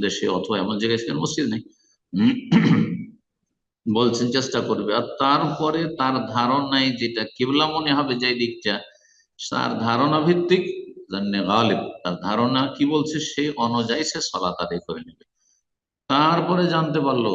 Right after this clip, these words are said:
আমাদের অনেক সময় এরকম হয়ে যায় যে হোটেলে গিয়ে এইরকম অনুমান কর-, করলাম, আর তারপরে অনুমানে আমরা ভুল করে ফেললাম, এদিক সেদিক সালাত আদায় করে, পুরো উল্টোই সালাত কেউ যদি আদায় করে নেয়,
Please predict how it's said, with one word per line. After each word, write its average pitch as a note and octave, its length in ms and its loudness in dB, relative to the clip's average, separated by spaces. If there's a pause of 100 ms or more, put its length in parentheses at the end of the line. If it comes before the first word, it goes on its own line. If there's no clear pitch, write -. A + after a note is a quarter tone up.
(140)
আমাদের B2 260 -4
অনেক C3+ 200 -2
সময় D3 200 -4
এরকম C#3+ 240 -4
হয়ে C#3 180 0
যায় F#2 180 0
যে - 100 -2
হোটেলে G#2+ 380 -2
গিয়ে - 280 2 (560)
এইরকম C3+ 460 2
অনুমান G2+ 320 0
কর-, C3 260 -4
করলাম, C#3+ 380 -2 (520)
আর A#2+ 260 0 (120)
তারপরে A#2+ 400 2
অনুমানে A2+ 520 2
আমরা A2+ 340 0
ভুল B2+ 320 2 (120)
করে A2 220 2
ফেললাম, D#2 380 -8 (260)
এদিক C3 280 -2
সেদিক A#2 320 0
সালাত G#2+ 340 0
আদায় G2+ 220 0
করে, G2+ 180 -4 (140)
পুরো G2+ 360 2
উল্টোই D3 440 4
সালাত C#3+ 360 2
কেউ C3 140 0
যদি C3 140 -2
আদায় A#2 260 2
করে A2 260 0
নেয়, F#2+ 200 -4